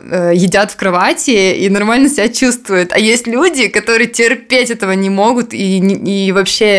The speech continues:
не могут простить этого, э, ну, как бы, ну,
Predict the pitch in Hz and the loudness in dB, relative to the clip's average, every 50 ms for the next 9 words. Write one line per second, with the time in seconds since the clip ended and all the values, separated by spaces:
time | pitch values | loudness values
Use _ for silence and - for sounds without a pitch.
0 | 190 185 185 190 190 190 196 196 208 208 - - 196 185 - - - 196 180 - | 2 2 2 0 0 0 0 0 -2 -4 -4 -4 -4 -4 -4 -6 -6 -6 -2 -2
1 | 175 170 - 175 175 165 170 165 160 160 160 160 165 165 165 165 170 170 - - | -2 0 0 0 2 2 2 2 4 2 2 4 4 4 4 4 2 0 -2 -2
2 | 175 190 185 170 160 - 165 156 151 156 160 151 156 - - - - - - 247 | -2 0 0 0 -2 -4 -8 -8 -4 -4 -4 -4 -4 -8 -14 -14 -8 -2 0 2
3 | 262 247 247 | 2 0 -2